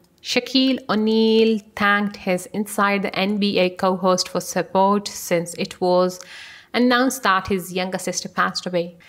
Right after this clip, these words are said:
His sister Aisha Harrison Jacks passed away at the age of forty after her fight with cancer. She was diagnosed three years ago.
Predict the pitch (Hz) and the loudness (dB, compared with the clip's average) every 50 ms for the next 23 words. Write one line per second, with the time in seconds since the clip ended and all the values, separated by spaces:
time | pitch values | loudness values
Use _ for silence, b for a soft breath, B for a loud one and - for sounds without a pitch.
0 | B B B - 269 - - 330 320 - - - - - 269 285 - 311 311 302 | B B B -4 -2 0 0 0 0 0 0 0 0 0 -2 0 0 0 0 2
1 | - 226 220 - 240 214 196 - 190 196 - - - - 190 196 202 - - 196 | 0 0 0 0 -2 0 0 0 -2 -2 -2 -6 -2 0 0 0 0 0 -2 0
2 | 190 185 180 175 - - 190 185 190 - - - 196 185 202 - - 185 - - | 0 0 0 -2 -2 -2 -2 -4 -4 -8 -6 -4 -2 -2 -2 -2 -2 -4 -2 -2
3 | 185 190 - - 196 185 - 175 175 170 - 202 190 196 190 - - 180 180 170 | -4 -4 -4 -4 -6 -4 -4 -4 -6 -4 0 0 0 0 -2 -6 -4 -4 -4 -4
4 | - - - 180 185 - - 170 170 170 - 180 190 185 175 - - 180 180 190 | -4 -6 -4 -4 -4 -4 -6 -8 -6 -6 -6 -4 -4 -4 -2 0 0 0 0 0
5 | - - 180 180 180 180 - - - - 196 190 185 180 180 180 180 175 175 175 | -2 -2 -2 -2 -2 -4 -6 -8 -8 -6 -4 -2 0 0 -2 0 -2 -2 -2 -2
6 | 170 175 | -4 -4